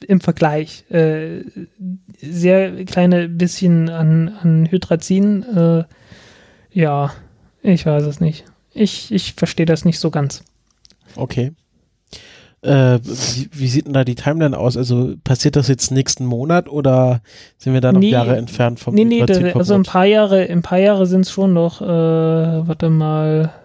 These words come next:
Speaker 1: ich glaube, es war zweitausendeinundzwanzig.
Speaker 2: Ja,
Speaker 1: Ja,
Speaker 2: aber es ist auch nicht so weit weg
Speaker 1: zweitausendeinundzwanzig.
Speaker 2: mittlerweile.
Speaker 1: Ja, äh, es kann sein, dass, es kann immer noch sein, dass, äh, dass die Raumfahrt da irgendwie, ähm,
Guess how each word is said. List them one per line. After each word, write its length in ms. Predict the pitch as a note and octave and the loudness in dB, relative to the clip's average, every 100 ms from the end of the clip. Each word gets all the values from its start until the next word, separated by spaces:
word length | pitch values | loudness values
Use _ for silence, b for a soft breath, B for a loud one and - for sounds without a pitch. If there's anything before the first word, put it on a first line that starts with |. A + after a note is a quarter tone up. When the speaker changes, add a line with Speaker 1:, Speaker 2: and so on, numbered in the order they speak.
| B B _ | B B _
Speaker 1:
ich 300 | - F#3 - | -8 -8 -2
glaube, 260 | F#3 F#3+ F#3 | 0 2 0
es 140 | - | -2
war 80 | E3+ | -4
zweitausendeinundzwanzig. 1500 | - E3+ E3+ E3 E3+ E3+ E3 E3 - D#3+ E3 - E3 - _ _ _ _ _ _ _ _ _ _ _ - C#3 | 0 0 0 0 0 2 0 0 -2 -2 -2 -2 -6 -6 _ _ _ _ _ _ _ _ _ _ _ -20 -6
Speaker 2:
Ja, 160 | D#3 F3+ | 0 2
Speaker 1:
Ja, 60 | |
Speaker 2:
aber 140 | F#3+ F3 | 2 0
es 80 | - | 0
ist 40 | |
auch 60 | F#3 | 0
nicht 80 | |
so 160 | F#3+ G3 | 2 0
weit 140 | F3 | 2
weg 140 | F3 E3+ | 2 0
Speaker 1:
zweitausendeinundzwanzig. 500 | A#2+ D#3+ E3 F3 D3 | 0 0 0 -4 -4
Speaker 2:
mittlerweile. 640 | - B2 A#2 A#2 A#2 A#2+ A2+ b b b b b _ | -2 0 2 0 0 -2 -8 b b b b b _
Speaker 1:
Ja, 440 | F3+ E3 D#3+ D#3+ - | -2 0 -2 -6 -6
äh, 220 | F#3 F3+ E3 - | -4 -2 -4 -12
es 160 | - F#3+ | -8 -4
kann 220 | G#3 C4+ | 0 0
sein, 240 | A3+ A3+ G#3+ | 2 2 2
dass, 180 | F#3 | 0
es 140 | F#3+ F3+ | -2 -4
kann 160 | A#3+ | -2
immer 140 | C4+ A#3+ | 0 2
noch 160 | G#3 | 2
sein, 280 | - G3+ G#3 | 2 2 4
dass, 260 | F#3 F3+ - | 2 -2 -12
äh, 440 | - F#3 F3 E3+ | -8 -2 0 0
dass 160 | F3+ E3+ | -4 -2
die 80 | F3+ | 0
Raumfahrt 480 | F3 G3 G3 F3 | 2 0 0 -2
da 280 | E3+ E3 E3 | -2 -2 -2
irgendwie, 580 | E3+ E3+ F3 F3 E3+ E3 | -2 0 0 0 -2 -2
ähm, 520 | D#3+ E3 D#3 D#3 D#3 | -2 -2 0 0 -2